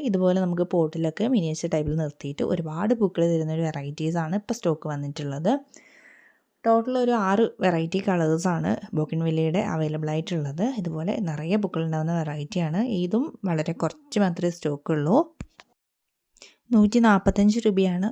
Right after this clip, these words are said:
ഒരു പ്ലാന്റിന് വരുന്ന വില. അപ്പോൾ വളരെ കുറച്ച് സ്റ്റോക്കുകൾ വേണ്ടവർ പെട്ടെന്ന് ഓർഡർ പ്ലേസ് ചെയ്തോളൂ. നല്ല വെറൈറ്റി കളേഴ്സിലാണ് ഇപ്പോൾ ബൊഗൺവില്ല സ്റ്റോക്ക് വന്നിട്ടുള്ളത്. പൂക്കളോട് കൂടിയിട്ടുള്ള ചെടികളായിരിക്കും നിങ്ങൾക്ക് അയച്ചു തരുന്നത് കേട്ടോ. ഇതാണ്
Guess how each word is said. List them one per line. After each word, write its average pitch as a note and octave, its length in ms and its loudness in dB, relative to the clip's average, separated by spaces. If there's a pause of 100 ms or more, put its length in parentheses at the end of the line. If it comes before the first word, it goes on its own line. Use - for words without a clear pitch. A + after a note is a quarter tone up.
(120)
ഒരു G3+ 200 2
പ്ലാന്റിന് E3+ 500 -2
വരുന്ന D#3+ 380 -4
വില. D#3 280 -4
അപ്പോൾ A#3 240 -8
വളരെ E3 300 0
കുറച്ച് A3 360 -2
സ്റ്റോക്കുകൾ D#3+ 480 -2
വേണ്ടവർ D3+ 400 -6
പെട്ടെന്ന് A3+ 400 -2
ഓർഡർ F#3 240 0
പ്ലേസ് D#3+ 260 0
ചെയ്തോളൂ. D3+ 380 -2
നല്ല E3+ 280 -2
വെറൈറ്റി E3 440 -2
കളേഴ്സിലാണ് D#3+ 760 -2 (540)
ഇപ്പോൾ F#3+ 180 2
ബൊഗൺവില്ല D#3+ 640 0
സ്റ്റോക്ക് D3+ 380 -4
വന്നിട്ടുള്ളത്. D3+ 460 -2
പൂക്കളോട് D#3+ 420 0
കൂടിയിട്ടുള്ള D#3+ 440 -4
ചെടികളായിരിക്കും D#3+ 800 -4
നിങ്ങൾക്ക് F3+ 260 -2
അയച്ചു C#3 300 -8
തരുന്നത് D3 340 -2
കേട്ടോ. E3 160 -6
ഇതാണ് F#3 380 0